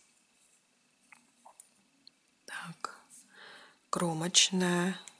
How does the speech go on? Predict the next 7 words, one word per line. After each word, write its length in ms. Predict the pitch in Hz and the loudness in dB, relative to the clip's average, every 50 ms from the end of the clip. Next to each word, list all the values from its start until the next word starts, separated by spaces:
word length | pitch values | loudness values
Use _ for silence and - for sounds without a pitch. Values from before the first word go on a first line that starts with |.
| - - _ _ - | -20 -20 _ _ -12
две 440 | - 170 - 165 165 180 175 165 156 - - | -8 -6 -4 0 2 4 4 2 2 -2 -4
изнаночных, 1200 | 170 160 160 165 170 160 156 156 151 151 156 175 196 - - - - 254 269 285 - - - - - - - - - _ _ _ _ _ _ _ _ _ _ _ - _ _ _ _ _ _ _ _ _ _ - _ _ - - - - - - _ _ _ _ _ _ _ _ _ _ _ _ _ _ - | -2 0 0 0 0 0 -2 -2 -2 -2 -2 4 10 12 12 12 12 8 2 0 -2 -6 -10 -12 -18 -20 -20 -20 -20 _ _ _ _ _ _ _ _ _ _ _ -20 _ _ _ _ _ _ _ _ _ _ -20 _ _ -20 -20 -20 -20 -20 -20 _ _ _ _ _ _ _ _ _ _ _ _ _ _ -2
три 280 | - 196 190 185 170 | 0 4 4 4 2
петли 500 | 175 - - 160 - - - 165 170 165 | 2 -2 -8 -8 -6 -6 -2 0 2 6
с 180 | 156 - - - | 6 6 6 6
наклоном 800 | 165 160 160 - - - 160 160 156 160 156 156 160 156 156 160 - | 2 -2 -2 -2 -4 -6 -4 -4 -4 -4 -4 -4 -6 -6 -8 -8 -12
вправо, 800 | - - - - - - 165 160 151 147 156 156 170 202 254 | -14 -16 -12 -4 0 2 4 4 4 2 0 2 2 2 2